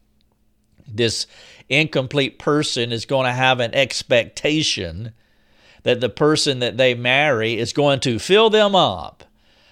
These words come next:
gonna make them whole again, gonna not only finish my sentences, but it's gonna bring completeness in me.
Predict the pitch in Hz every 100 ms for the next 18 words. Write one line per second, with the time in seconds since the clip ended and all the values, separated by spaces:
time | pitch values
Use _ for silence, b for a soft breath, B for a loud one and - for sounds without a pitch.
0 | b 147 156 143 165 202 196 202 175 -
1 | 196 185 165 131 107 113 98 95 143 139
2 | 127 143 165 175 156 117 - 175 175 -
3 | 160 156 135 - 196 190 143 127 127 135
4 | 139 123 127 - 143 131 135 135 - 151
5 | 139 - 160 170 233 139 120 - 123 113
6 | 107 107 107 127 127